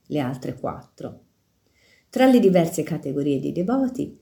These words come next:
si considera superiore il devoto che è attratto dalla forma originale del Signore, quella di Shri Krishna Vrindavana. Egli non prova mai attrazione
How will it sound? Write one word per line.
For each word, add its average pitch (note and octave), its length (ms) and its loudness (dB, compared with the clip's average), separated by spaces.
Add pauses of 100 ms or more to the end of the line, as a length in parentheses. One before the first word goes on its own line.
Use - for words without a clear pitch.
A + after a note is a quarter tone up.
(200)
si - 200 -4
considera G#3+ 540 4
superiore G3 560 2
il G3+ 120 4
devoto F#3 420 2
che F3+ 100 -4
è F3 40 2
attratto F3 440 -4
dalla E3 240 0
forma F#3 520 2
originale D3 600 -4
del D3 220 -4
Signore, D3 500 -4
quella D3 240 -6
di D3 140 -4
Shri - 280 -8
Krishna D3+ 460 -8
Vrindavana. D3+ 840 -4 (1080)
Egli G3+ 240 8
non E3 200 4
prova D#3+ 320 -2
mai D3 360 -2
attrazione D3+ 800 -6